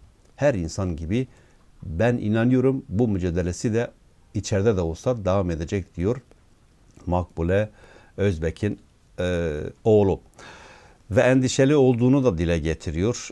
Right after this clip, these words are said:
Aynı zamanda, e, annesinin, e, çeşitli kronik hastalıkların olduğunu, raporla birlikte bunu mahkemeye sunduklarını fakat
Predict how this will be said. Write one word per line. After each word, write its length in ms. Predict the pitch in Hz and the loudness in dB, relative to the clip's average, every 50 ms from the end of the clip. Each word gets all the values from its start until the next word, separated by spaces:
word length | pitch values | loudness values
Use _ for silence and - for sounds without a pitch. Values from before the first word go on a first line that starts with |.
| - | -4
Aynı 240 | - 95 98 90 90 | -2 -2 0 0 -2
zamanda, 640 | 82 82 87 82 82 85 82 80 76 98 107 117 120 | -2 -2 -2 -2 -2 -2 -2 -2 -2 0 0 -2 -2
e, 160 | - - 92 92 87 87 85 85 82 80 85 85 - - 50 - - - - _ - | -4 -4 -4 -2 -2 -2 -2 -2 -2 -2 -4 -6 -6 -8 -10 -12 -14 -18 -18 _ -4
annesinin, 760 | 95 95 92 98 92 90 - 101 95 104 104 104 - - | -2 0 0 0 -2 -2 -2 0 0 0 0 -2 -4 -6
e, 200 | 95 98 92 87 | -6 -4 -4 -4
çeşitli 480 | - - 95 85 - 90 85 - 98 90 | -4 -4 -6 -4 -4 -6 -4 -4 -6 -6
kronik 320 | - - 98 92 98 92 | -2 -2 -2 -2 -2 -2
hastalıkların 640 | - - 92 - - 95 90 90 - 87 90 90 101 95 | -4 -6 -4 -4 -2 -2 -2 -2 -2 -2 -2 -2 -2 -2
olduğunu, 480 | 82 80 80 80 76 85 87 92 90 | -2 -2 -2 -4 -4 -4 -2 -2 0
raporla 520 | 90 90 85 - - 98 95 92 98 87 87 | 0 -2 -2 -2 -2 -2 0 0 0 -2 -2
birlikte 320 | 85 85 - - 101 87 | -4 -4 -4 -4 -4 -2
bunu 140 | 90 92 95 | -2 -2 0
mahkemeye 480 | 95 92 87 85 - 95 92 92 92 | 0 -2 -2 -2 -4 -4 -2 -2 -2
sunduklarını 720 | 90 - - 95 87 80 85 - _ 87 85 85 82 90 104 | -4 -4 -6 -6 -4 -4 -6 -8 _ -6 -4 -4 -4 -4 -6
fakat 340 | - - 95 - - 101 95 | -4 -4 -6 -4 -2 -4 -4